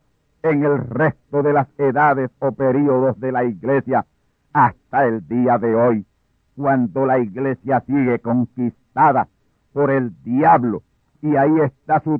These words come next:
trono. Él es el dueño y señor de la iglesia hoy. Las gentes salen con su Biblia debajo del brazo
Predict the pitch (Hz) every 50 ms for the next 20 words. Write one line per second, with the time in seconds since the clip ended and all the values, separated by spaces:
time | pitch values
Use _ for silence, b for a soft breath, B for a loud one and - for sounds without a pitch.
0 | - _ 135 156 180 165 147 135 113 80 - _ _ _ _ _ _ _ _ 147
1 | 160 160 147 156 151 135 - 143 139 131 117 95 _ _ - 143 170 165 135 127
2 | 131 135 127 - 147 143 131 117 101 92 123 156 165 139 117 98 85 131 135 131
3 | 127 127 117 101 80 113 120 139 139 127 - 117 120 120 110 104 110 131 139 127
4 | 110 - _ _ _ _ _ _ _ _ _ _ _ - - 87 85 - _ 87
5 | 104 139 156 143 - - 147 135 - - 151 160 156 151 143 143 135 - 156 151
6 | 135 131 - - 151 143 120 143 170 160 143 143 156 147 131 139 139 135 156 156
7 | 127 151 139 147 147 147 117 - - 147 165 156 139 - 139 110